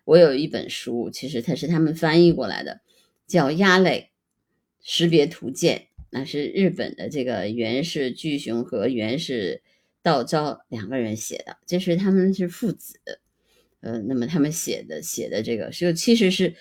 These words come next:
五十四种的鸭类，但是，哎呀，这个书写得特别特别详细。呃，因为他把所有的这个，这个鸟，就是那个鸭子的不同的，呃，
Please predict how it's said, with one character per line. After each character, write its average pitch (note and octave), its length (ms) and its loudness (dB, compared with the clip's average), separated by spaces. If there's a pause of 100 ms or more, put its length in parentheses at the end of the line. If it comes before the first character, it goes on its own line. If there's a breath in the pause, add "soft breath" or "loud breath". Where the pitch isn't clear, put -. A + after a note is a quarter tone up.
(200 loud breath)
五 D3 160 2
十 E3+ 200 2
四 F#3+ 340 -2
种 A#2 320 -6
的 A#2 180 0
鸭 D#3 300 0
类， C3 260 -2 (460)
但 F#3 160 4
是， E3+ 200 2
哎 E3+ 80 2
呀， E3 160 0
这 F#3 120 0
个 E3+ 100 4
书 F3 220 2
写 - 480 -6
得 F#2 120 -6
特 G#3 440 10
别 G2+ 180 -2
特 D#3 160 -6
别 - 180 -6
详 - 360 -12
细。 - 380 -12 (840)
呃， A#2 340 -6 (340)
因 G3+ 160 4
为 G#3 80 8
他 G#3 160 0
把 D3+ 220 0
所 E3+ 260 2
有 F#3 260 6
的 A2 140 -6
这 A#2+ 180 -10
个， - 300 -18 (240)
这 - 160 -6
个 - 480 -10
鸟， D3+ 320 -4 (140)
就 D3+ 120 -8
是 D3 160 -10
那 C3 140 -2
个 - 180 -10
鸭 F3+ 240 2
子 F3 120 -2
的 E3+ 100 6
不 F#3 120 -4
同 C#3 360 -6
的， D3 340 -2 (460 soft breath)
呃， A2 520 -6